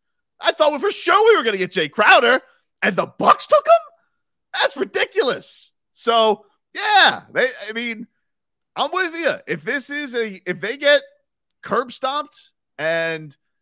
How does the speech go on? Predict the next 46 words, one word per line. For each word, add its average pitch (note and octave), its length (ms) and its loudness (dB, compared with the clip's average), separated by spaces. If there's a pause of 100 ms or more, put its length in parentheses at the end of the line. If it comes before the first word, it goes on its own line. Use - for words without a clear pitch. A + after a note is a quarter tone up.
(180)
even G#4 180 -10
if D#4+ 60 -10
they E4+ 100 -6
win D#4 160 -6
the C#4 100 -4
first C4 280 -2
round, A#3+ 240 -2
but A3 100 -4
it's F3+ 120 -8
an F#3 80 -8
embarrassing F3+ 480 -4
second - 340 -8
round G3 220 -2
exit, A3 380 -2 (960)
yeah, A#4+ 260 -10
they C4+ 100 -4
gotta, D4+ 300 -6
they D4 120 -2
gotta D#4 200 0
look E4 220 -6
at - 80 -10
this D#4 160 -12
core. E4 340 -6
They F#3 120 -4
gotta F#3 180 2
look A3 200 -4
at A#3 120 -8
those A3+ 220 -2
three A3 220 -14
guys F3 460 -2
in, D#3+ 200 -10
in D3 180 -14
Bam, F#3+ 540 -2 (300)
Jimmy, F3 280 -10
and G3+ 120 -12
Tyler, C3 380 -4
and F#3+ 80 -10
they F#3 100 0
gotta G3 240 0
determine, A#3 600 -6
"What C#3+ 160 -4
are G3 60 2
we G#3+ 100 -8
gonna A#3 160 -6
do C#4 220 -8
here?" F3+ 360 -8